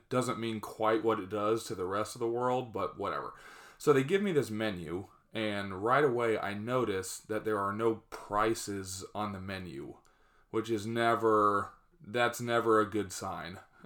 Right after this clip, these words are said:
<laughs> In the past, if I ever get a menu and something doesn't have a price by it,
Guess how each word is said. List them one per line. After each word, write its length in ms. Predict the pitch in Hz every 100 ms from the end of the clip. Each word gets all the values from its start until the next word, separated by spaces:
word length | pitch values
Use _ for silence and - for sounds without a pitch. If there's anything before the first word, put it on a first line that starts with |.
| -
<laughs> 380 | - - 135 -
In 60 | 139
the 80 |
past, 500 | 107 131 117 117 - - - - - - -
if 60 | -
I 160 | 110 101
ever 220 | 151 170
get 160 | 165
a 40 | 165
menu 480 | 147 123 117 104 85
and 160 | 107
something 280 | 131 123 127
doesn't 260 | 123 123 113
have 180 | 120
a 60 | 95
price 440 | - 110 131 139
by 280 | 131 135 147
it, 220 | 160 -